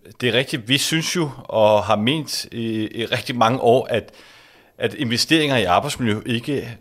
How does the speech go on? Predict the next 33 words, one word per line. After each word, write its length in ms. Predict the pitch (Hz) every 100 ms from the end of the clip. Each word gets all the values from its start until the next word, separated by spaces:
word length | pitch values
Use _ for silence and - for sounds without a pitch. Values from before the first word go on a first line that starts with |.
| 135
øh, 380 | 110 107 107
nødvendigvis 480 | 107 113 156 160 131
er 40 | 127
en 100 | 113
udgift 380 | 151 156 151
for 140 | - 107
staten, 360 | - 190 -
men 80 | 131
faktisk 460 | - 104 - 135 101
er 200 | 101 107 -
en 140 | 123 110
enormt 320 | 107 120 104
stor 400 | - 123 123 - - - _ _
indtægt 500 | - 190 - 131 -
for 140 | -
staten, 380 | 107 107 87 110
fordi 220 | - 117
vi 120 | 117
kan 160 | 113 113
frigive 500 | - 139 135 143 113 - -
folk 380 | - 123 - - -
på 100 | 104
dansk 240 | 101 -
arbejdsmarked, 560 | 87 98 135 123 110 104
som 160 | 107
ikke 160 | 95 -
bliver 160 | 117 92
syge 380 | - 101 110
af 40 | 104
at 100 | 92
gå 140 | 101
på 300 | - 92 87 -
arbejde. 380 | 76 98 82